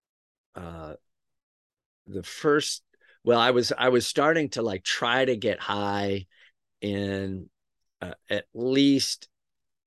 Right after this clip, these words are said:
seventh grade, sixth grade. Um, but I never really, you know, the, the weed that we were getting, it was, like, horrible and, uh,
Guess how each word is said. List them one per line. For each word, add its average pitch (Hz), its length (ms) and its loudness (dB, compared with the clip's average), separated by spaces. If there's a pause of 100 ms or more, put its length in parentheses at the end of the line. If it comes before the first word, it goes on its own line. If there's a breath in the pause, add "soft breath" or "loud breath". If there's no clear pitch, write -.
(160)
seventh 113 640 0
grade, 104 380 2 (600)
sixth - 560 0
grade. 104 500 4 (120)
Um, 95 280 -6 (280)
but 104 240 0 (120)
I 117 140 2
never 135 320 4
really, 123 340 6 (1300 soft breath)
you 110 160 -4
know, 104 160 2
the, 95 200 0 (220)
the 90 160 -6 (720)
weed 127 280 2
that 110 140 4
we 107 140 2
were 98 100 0
getting, 95 320 0
it 92 60 -4
was, 90 180 -6
like, 85 220 -4 (200)
horrible 101 800 2 (160)
and, 95 460 -2
uh, 95 160 -2